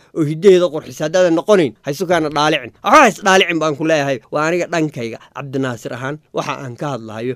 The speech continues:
Eh, haddii ay beedmaayo marka xubinteenna Murtida Maanta, idamkii iibi, waxaan ku soo qaadanaynaa,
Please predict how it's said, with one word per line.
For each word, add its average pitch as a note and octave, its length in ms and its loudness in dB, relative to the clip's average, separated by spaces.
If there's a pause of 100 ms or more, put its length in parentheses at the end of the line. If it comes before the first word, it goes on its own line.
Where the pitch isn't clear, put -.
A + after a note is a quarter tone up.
Eh, C3 340 -2
haddii D#3 280 2
ay A3 100 6
beedmaayo F#3 460 4
marka D#3+ 380 -2
xubinteenna E3 540 0
Murtida D#3 340 -2
Maanta, D3 440 -2 (100)
idamkii D#3 560 0
iibi, C3 340 -2 (120)
waxaan E3 220 -2
ku B3 100 -4
soo G3 180 0
qaadanaynaa, D3+ 680 0